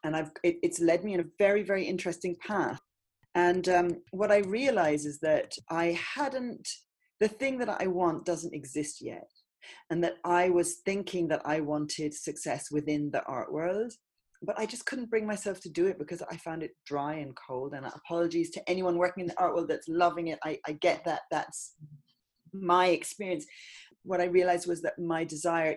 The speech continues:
isn't simply to be a successful artist, it's to be a successful artist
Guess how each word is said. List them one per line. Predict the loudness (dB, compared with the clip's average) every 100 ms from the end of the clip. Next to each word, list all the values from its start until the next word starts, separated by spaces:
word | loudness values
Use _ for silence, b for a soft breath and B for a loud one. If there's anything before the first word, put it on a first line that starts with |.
| 6
isn't | 6 4 -6 -10 -18 _ _ _ _
simply | -14 0 0 2 -4 -4
to | -6
be | -6
a |
successful | -6 -10 -10 -10 -10
artist, | -10 -10 -12 -16
it's | -16 -20
to | -4
be | -2 -2 -6
a | -10
successful | -10 -8 -8 -8 -8 -6
artist | -6 -6 -12